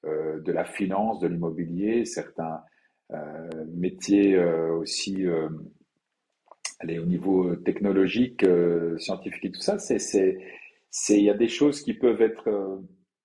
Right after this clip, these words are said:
moins bonnes. Et j'aime cette notion aussi quand tu parlais de négatif, euh, positif, ou avec l'exemple de ta connaissance No Pain, No Gain,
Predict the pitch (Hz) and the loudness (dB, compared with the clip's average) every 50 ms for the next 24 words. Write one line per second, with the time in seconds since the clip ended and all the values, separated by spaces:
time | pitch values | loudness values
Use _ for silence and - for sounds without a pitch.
0 | _ _ _ 117 117 120 120 123 127 123 113 107 135 156 180 190 175 - - - | _ _ _ -6 -2 2 4 6 6 6 4 4 4 4 4 2 -4 -10 -14 -18
1 | _ _ _ _ _ _ _ _ _ _ _ _ _ _ 120 110 104 101 101 101 | _ _ _ _ _ _ _ _ _ _ _ _ _ _ -8 -6 -4 -4 -4 -4
2 | 101 101 101 104 101 95 92 90 - _ _ _ _ _ _ _ _ _ - - | -6 -8 -12 -14 -16 -16 -20 -20 -20 _ _ _ _ _ _ _ _ _ -10 -6
3 | 139 151 160 156 - 156 147 - 135 131 123 117 - - - 180 175 156 127 - | -4 -4 -4 -6 -8 -10 -10 -8 -6 -6 -6 -6 -8 -10 -10 -10 -10 -10 -10 -10
4 | - 156 - - 127 - - 107 - - 107 110 113 113 110 107 104 98 101 87 | -12 -10 -8 -8 -10 -10 -10 -12 -8 -4 -4 -4 -2 -4 -4 -4 -2 -2 -2 -2
5 | - - 123 120 - - - - _ _ _ _ _ _ _ _ 92 87 87 85 | -2 -6 -6 -6 -6 -10 -18 -20 _ _ _ _ _ _ _ _ -8 -8 -8 -8
6 | - - 98 95 85 87 87 - - 123 131 127 - - - - - 101 98 95 | -4 -4 -4 -4 -4 -8 -10 -6 -6 -6 -6 -6 -10 -18 -20 -10 -4 -2 0 0
7 | 90 90 92 - - - 87 90 87 87 87 98 107 107 87 - - 87 80 - | 2 0 -2 -4 -4 -8 -8 -8 -8 -8 -6 -4 -4 -4 -4 -4 -4 -6 -4 -4
8 | 85 - - 90 85 85 85 - - 98 87 - - 95 87 - 92 90 90 90 | -8 -6 -6 -4 -4 -4 -6 -6 -8 -8 -8 -8 -10 -10 -4 -2 -2 0 0 -2
9 | 87 85 85 101 113 123 113 | -2 0 2 2 2 2 0